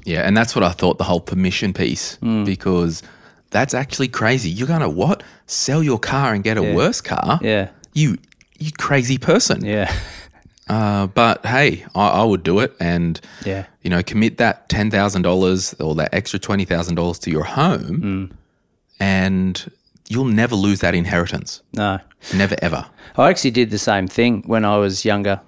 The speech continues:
Speaker 2: Bought a
Speaker 1: Mm.
Speaker 2: car, over, overspent 'cause it was my first job, rewarded myself, uh, and then realised twelve months later, "Nah, this is stupid."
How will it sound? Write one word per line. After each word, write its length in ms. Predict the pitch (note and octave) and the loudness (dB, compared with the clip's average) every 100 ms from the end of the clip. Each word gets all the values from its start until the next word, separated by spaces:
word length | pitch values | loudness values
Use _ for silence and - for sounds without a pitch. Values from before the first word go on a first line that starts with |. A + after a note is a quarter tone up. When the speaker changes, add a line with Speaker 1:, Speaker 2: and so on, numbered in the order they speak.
| - - - | -20 -20 0
Speaker 2:
Bought 220 | B2 A2 | 4 4
a 20 | |
Speaker 1:
Mm. 80 | F#2+ | 2
Speaker 2:
car, 400 | A2+ G#2+ G2+ - - - - - | 4 4 2 -2 -16 -20 -10 2
over, 320 | A#2 A2 G#2+ | 4 4 0
overspent 640 | - C3 G2+ - B2 A#2+ - | 4 4 2 0 2 2 0
'cause 140 | A2 | -4
it 40 | G#2+ | -4
was 120 | G2+ | -2
my 100 | G2 | -4
first 380 | - A#2 G2+ - | 0 2 2 2
job, 400 | A#2 A2 G#2 - - - - - | 4 4 2 -8 -20 -20 -20 -2
rewarded 380 | G#2+ A2 B2 A2+ | 0 4 4 4
myself, 680 | A2+ A2 B2 A2+ - - - - | 2 2 4 4 2 -10 -10 -2
uh, 240 | G#2 G2+ - | 0 2 0
and 160 | G2+ | 0
then 120 | G#2 | 0
realised 380 | G#2 G#2+ G2+ G2 | 2 2 2 0
twelve 220 | - G#2 | 0 0
months 200 | G2 F#2+ | 0 -2
later, 360 | G#2 G2+ G2+ F#2 - _ | 0 2 2 0 -6 _
"Nah, 220 | F#2 F#2 - - _ - | -6 -6 -8 -20 _ -10
this 200 | G#2+ - | -8 -8
is 120 | G2 | -8
stupid." 480 | - - G#2 G2+ G#2 | -6 -4 -2 -2 -6